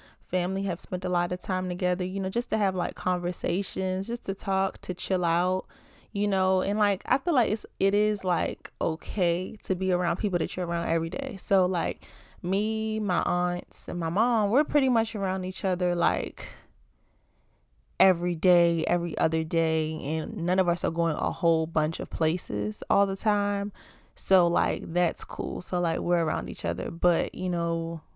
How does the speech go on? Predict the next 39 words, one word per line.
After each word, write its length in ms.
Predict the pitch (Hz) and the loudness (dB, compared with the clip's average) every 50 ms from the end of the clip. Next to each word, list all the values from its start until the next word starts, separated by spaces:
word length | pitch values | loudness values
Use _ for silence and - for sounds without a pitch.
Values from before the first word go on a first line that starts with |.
| _ _ | _ _
we 140 | - 180 208 | -2 0 2
don't 220 | 214 214 185 165 165 | 4 4 2 2 2
go 180 | - 170 175 | 2 2 2
and 120 | 175 175 165 | 2 2 0
be 100 | 180 180 | 0 0
around, 260 | 175 160 160 160 160 | 0 -2 -2 -2 -2
like, 180 | 160 170 170 - | -2 -2 -2 -2
a 80 | - | -2
whole 180 | 180 175 170 170 | 0 0 0 0
bunch 180 | 180 170 - - | 0 -2 -4 -4
of 60 | - | -4
other 120 | 165 165 170 | -4 -4 -4
people 320 | - 175 165 170 165 156 | -4 -4 -4 -4 -4 -4
we 120 | 170 175 175 | -2 -2 0
don't 360 | 175 170 165 156 - - 170 | 0 0 0 0 -2 -4 -4
usually 380 | 160 160 165 165 165 160 170 151 | -2 -2 -2 -2 -2 -4 -4 -6
be 200 | 160 156 156 147 | -6 -6 -6 -6
around, 360 | - - - - - - - - - - - - - - - | -8 -8 -10 -10 -10 -12 -14 -16 -20 -20 -20 -20 -20 -4 0
'cause 140 | - 233 220 | 2 4 6
you 60 | 247 | 8
don't 160 | 262 262 214 | 6 6 6
really 180 | 233 240 233 220 | 6 4 2 4
know 200 | 208 190 190 180 | 4 4 4 6
where 180 | 170 175 185 | 6 4 4
they've 180 | 185 190 185 180 | 4 4 2 4
been 300 | 180 175 180 185 185 180 | 4 4 4 4 4 2
and 80 | 165 156 | 2 2
what 160 | 170 175 - | 2 2 2
they're 160 | - 180 175 | 0 0 0
doing 480 | 170 156 170 170 170 175 175 175 175 156 | 0 0 0 2 2 2 2 0 0 -2
and 120 | 151 - | -4 -4
how 180 | 160 165 165 175 | 0 2 2 2
they're 140 | 175 170 175 | 2 0 0
taking 320 | - 185 180 - - 170 | -2 -4 -4 -4 -6 -4
care 220 | - - 175 180 | -2 0 2 2
of 80 | 180 175 | 0 0
themselves. 640 | - 180 185 - - 180 180 175 180 175 180 - - | -2 -4 -4 -4 -2 -2 0 0 0 -2 -4 -6 -8
We 100 | 196 190 | -8 -6
kinda, 480 | - - - 185 170 170 165 160 165 | -4 -4 -2 -2 -2 -2 -4 -4 -6